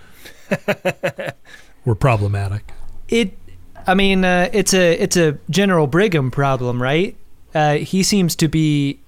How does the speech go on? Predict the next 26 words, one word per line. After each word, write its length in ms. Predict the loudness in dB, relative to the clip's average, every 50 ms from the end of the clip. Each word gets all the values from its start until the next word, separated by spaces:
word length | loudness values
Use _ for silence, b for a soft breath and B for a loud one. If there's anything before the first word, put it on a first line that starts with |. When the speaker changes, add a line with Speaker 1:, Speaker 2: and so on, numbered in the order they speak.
| -4 -2
Speaker 2:
a 160 | 0 0 0
real 640 | -2 0 0 2 4 4 4 4 2 2 0 0 -2 -2
issue 480 | -2 -2 -2 -2 -2 -2 -2 -2 -2 -4
f-, 200 | -6 -10 -18 -20 _ _ -10
strategically 1000 | -10 -6 -4 -4 -4 -2 0 0 0 0 0 -2 -2 -2 -2 0 0 0 -2 -4 -6 b b b b b b b b b
for 320 | -6 -2 0 2 2 2
the 100 | 0 -2
global 380 | -2 0 2 2 2 2 2 0
military 640 | 0 2 2 2 2 0 0 0 0 0 0 -2
because, 640 | -2 -2 -4 -2 0 0 0 2 0 0 0 -2 -6 -10 -16 -20 b b b b b b b b b b b b -4
uh, 340 | -2 0 0 0 -2 -2 -4 -8 -16 -20 -20 -20 -20 -18 -6
it 220 | -4 -4 -4 -2 -4
sure 220 | -4 0 0 2 2
seems 300 | 2 2 0 2 2 2
like 160 | 0 0 0
he 120 | 0 0 2
would 140 | 2 2
have 160 | 2 2 2 0
the 80 | -2 -2
power 460 | 0 2 2 4 4 4 4 2 2
to 400 | 0 0 0 2 2 2 0 0 0
elevate 520 | 2 2 4 2 2 2 2 0 2 0
or 140 | 0 -2 -2
at 100 | -2 0
least 240 | 0 0 0 0 -2
not 600 | 0 0 0 0 0 -2 -4 -6 -8 -10 -10 -10